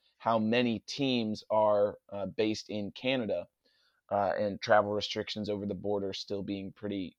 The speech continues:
uh, pretty intense. They have divided, uh, the league into four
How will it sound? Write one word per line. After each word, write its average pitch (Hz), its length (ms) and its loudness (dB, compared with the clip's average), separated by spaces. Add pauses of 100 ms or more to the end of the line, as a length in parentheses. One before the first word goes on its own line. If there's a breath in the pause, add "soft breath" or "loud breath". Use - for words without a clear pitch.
uh, 92 220 -8 (160)
pretty 110 180 -2
intense. 127 580 0 (800 soft breath)
They 151 280 10
have 147 320 6
divided, 139 920 6 (180)
uh, 113 360 6 (100)
the 123 180 4
league 127 360 4
into 120 320 0
four 135 760 6